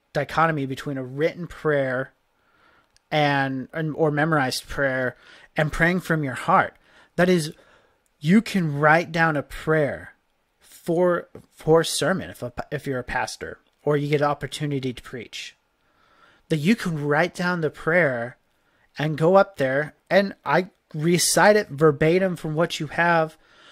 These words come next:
but have it not, it still, have it still come from the heart. And so I think this is, again, maybe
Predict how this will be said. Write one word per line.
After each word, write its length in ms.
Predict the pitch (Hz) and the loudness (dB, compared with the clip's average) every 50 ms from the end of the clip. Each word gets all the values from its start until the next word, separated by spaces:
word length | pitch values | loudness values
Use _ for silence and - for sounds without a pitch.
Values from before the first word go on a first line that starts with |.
| - _ _ | -20 _ _
but 200 | - 165 175 170 | 2 2 2 2
have 360 | - - - 175 185 202 190 202 | 0 -2 -2 0 2 2 2 0
it 140 | 202 196 | -2 -4
not, 560 | - 147 147 147 147 160 170 175 - - _ _ _ _ _ _ _ _ _ _ _ _ _ _ _ _ _ _ _ _ _ _ _ _ _ _ _ _ _ _ _ _ _ _ _ _ _ _ _ _ | -6 -6 -4 -2 0 0 0 -2 -4 -8 _ _ _ _ _ _ _ _ _ _ _ _ _ _ _ _ _ _ _ _ _ _ _ _ _ _ _ _ _ _ _ _ _ _ _ _ _ _ _ _
it 100 | - 151 | -10 -6
still, 480 | - - - - 180 175 170 160 147 - - - - | -6 -4 -2 0 0 0 0 -2 -4 -6 -12 -16 -8
have 240 | - - 170 165 165 | -4 -2 -2 -2 -2
it 120 | - - | -4 -6
still 680 | - - - - 175 175 180 160 139 131 131 135 - _ | -8 -8 -4 -2 2 2 4 4 2 0 -2 -4 -8 _
come 240 | - - - 151 147 | -10 -6 -6 -6 -6
from 460 | 139 - - 143 135 127 127 120 117 - _ _ _ | -6 -6 -6 -6 -6 -6 -6 -10 -12 -14 _ _ _
the 100 | - 127 | -10 -10
heart. 560 | - - - 208 202 - - - - - - _ _ _ _ _ _ _ _ _ _ _ _ _ _ _ _ _ _ _ _ _ _ _ _ _ _ _ _ _ _ _ _ _ - - - - - - - - - - - - - - - _ - - | -10 -6 -4 -4 -4 -4 -6 -12 -18 -20 -20 _ _ _ _ _ _ _ _ _ _ _ _ _ _ _ _ _ _ _ _ _ _ _ _ _ _ _ _ _ _ _ _ _ -20 -20 -20 -20 -20 -20 -20 -20 -20 -20 -20 -20 -20 -20 -20 _ -6 -4
And 200 | 185 196 196 - | -2 -2 0 -2
so 480 | - - 208 202 196 180 180 - - _ _ - | 2 4 6 8 8 6 4 0 -4 _ _ -4
I 80 | 185 | -2
think 260 | 185 214 202 - - - | -2 -2 -4 -8 -12 -6
this 260 | 170 175 185 180 - | -2 0 0 0 0
is, 160 | 190 175 151 - _ _ _ _ _ _ | -2 -4 -6 -10 _ _ _ _ _ _
again, 560 | - 170 170 175 196 196 190 185 185 180 175 - - | -4 -2 2 4 4 6 4 4 2 -2 -6 -8 -6
maybe 320 | 151 156 170 170 170 165 | -4 -2 0 0 0 -2